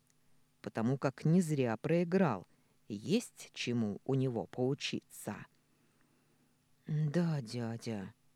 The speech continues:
крайне уныло согласился блондин с красивым именем Лиу. «Племянничек начальства. Вот это мне повезло. Кланяйся, как положено, и проси покровительства.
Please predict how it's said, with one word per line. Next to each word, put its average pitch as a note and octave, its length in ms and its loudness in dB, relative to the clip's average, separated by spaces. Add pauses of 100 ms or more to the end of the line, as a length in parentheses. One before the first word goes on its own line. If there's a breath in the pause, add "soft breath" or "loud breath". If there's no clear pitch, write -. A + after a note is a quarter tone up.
(560)
крайне B2 460 -2
уныло E3+ 400 0
согласился B2+ 680 -8
блондин A#2 560 -2 (320 loud breath)
с - 120 -18
красивым F#3+ 720 2
именем B2+ 540 0
Лиу. A#2 520 -8 (1160 loud breath)
«Племянничек D4 800 2
начальства. D3 880 0 (320)
Вот C#3+ 320 -2 (120)
это - 340 -2
мне C#3 260 2
повезло. A2+ 720 -6 (500 soft breath)
Кланяйся, C#3+ 600 2
как - 220 -2
положено, C#3+ 800 2 (220)
и C3+ 80 0
проси C3 340 -2
покровительства. C3 1120 0